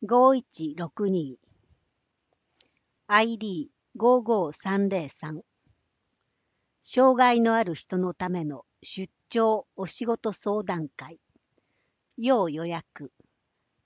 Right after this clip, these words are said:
日時、一月二十四日金曜日、十時から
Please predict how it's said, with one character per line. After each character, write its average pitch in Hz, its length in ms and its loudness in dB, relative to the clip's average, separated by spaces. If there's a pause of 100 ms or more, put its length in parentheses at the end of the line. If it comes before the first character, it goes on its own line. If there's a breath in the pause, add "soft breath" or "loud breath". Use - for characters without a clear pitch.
(140)
日 226 380 -2
時、 135 240 -14 (280)
一 208 240 -6
月 254 320 2
二 254 180 2
十 175 220 -8
四 165 160 -8 (120)
日 170 220 -8
金 220 300 0
曜 196 220 -4
日、 123 240 -16 (260)
十 247 300 -2
時 175 160 -12
か 160 160 -8
ら 151 160 -12